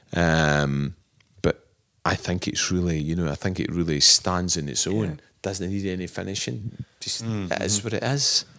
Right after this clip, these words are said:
Speaker 2: And I think that's lovely. That, that adds to, you know, we're in Campbelltown, we're drinking in a bar, and, and they're picking a single cask from a distillery that's, you know, across the water.
Speaker 1: <laughs>
Speaker 2: It's lovely to be able to, to extend that beyond the passion for the distillery, but, you know, keeping it, tying it in with local people who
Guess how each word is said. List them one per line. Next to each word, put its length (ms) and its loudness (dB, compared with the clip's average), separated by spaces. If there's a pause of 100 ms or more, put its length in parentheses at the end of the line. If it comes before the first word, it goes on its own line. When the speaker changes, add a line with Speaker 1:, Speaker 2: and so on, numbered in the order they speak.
Speaker 2:
And 80 -4
I 80 4
think 200 2
that's 200 4
lovely. 320 4
That, 360 0
that 160 0
adds 300 0
to, 100 -2
you 80 0
know, 240 -2 (420)
we're 160 4
in 140 2
Campbelltown, 500 0
we're 100 0
drinking 360 -4
in 80 -2
a 40 -4
bar, 280 2
and, 220 -2
and 140 -4
they're 140 0
picking 420 -4
a 60 -4
single 300 -2
cask 360 -4
from 140 -6
a 60 -6
distillery 460 -6
that's, 220 -8
you 60 -8
know, 100 -8
across 280 -10
the 80 0
water. 420 4 (160)
Speaker 1:
<laughs> 160 -16
Speaker 2:
It's 160 4
lovely 360 6
to 120 -8
be 60 4
able 220 0
to, 280 -2 (580)
to 200 -8
extend 560 -4
that 200 -6
beyond 440 -6
the 80 -10
passion 400 -8
for 80 -12
the 80 -6
distillery, 420 0
but, 200 2
you 100 4
know, 120 6
keeping 320 2
it, 140 0
tying 240 2
it 80 -2
in 120 0
with 120 -2
local 300 0
people 380 -4
who 220 -2